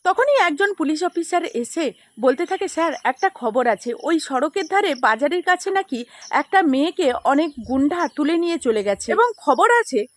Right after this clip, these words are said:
যারা ওই মেয়েটাকে তুলে নিয়ে গেছে তারা নাকি দুর্ধর্ষ পাচারকারীর লোক। সেই ওরা নাকি এরকম প্রায় সময়ে ওরা এইরকম মেয়েদেরকে তুলে নিয়ে গিয়ে পাচারকারীদের কাছে বিক্রি করে দেয়, বিদেশি পার্টিদের কাছে।" তখনই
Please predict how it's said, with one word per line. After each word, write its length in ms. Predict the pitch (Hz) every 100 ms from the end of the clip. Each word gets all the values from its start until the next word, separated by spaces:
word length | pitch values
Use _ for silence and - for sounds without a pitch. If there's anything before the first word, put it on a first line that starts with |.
| _
যারা 300 | 214 262 269 370
ওই 140 | 359
মেয়েটাকে 440 | 330 269 285 370 381 -
তুলে 200 | 233 294
নিয়ে 220 | 339 359
গেছে 260 | 359 359 262
তারা 280 | 233 247 285
নাকি 220 | 302 330
দুর্ধর্ষ 640 | 240 311 269 247 269 - 330 -
পাচারকারীর 640 | 208 - 277 247 220 247
লোক। 260 | 190 180 - - _ -
সেই 260 | 311 302 294 - -
ওরা 200 | 269 349
নাকি 300 | 381 381 302 -
এরকম 380 | - 349 403 415
প্রায় 340 | - 285 294 392
সময়ে 400 | - 427 381 320
ওরা 200 | 262 294
এইরকম 380 | 285 269 294 320
মেয়েদেরকে 600 | 285 254 269 254 302 285 320
তুলে 200 | 269 240
নিয়ে 240 | 277 311 339
গিয়ে 260 | 311 240 180 - -
পাচারকারীদের 680 | 277 277 349 370 392 370 370
কাছে 260 | 381 392
বিক্রি 380 | 254 226 - 302
করে 220 | 254 208 190
দেয়, 240 | 190 202 -
বিদেশি 360 | 339 381 494 523
পার্টিদের 460 | - 254 320 277 277
কাছে।" 340 | 233 196 - 214 226 _ _
তখনই 480 | 302 302 415 392 226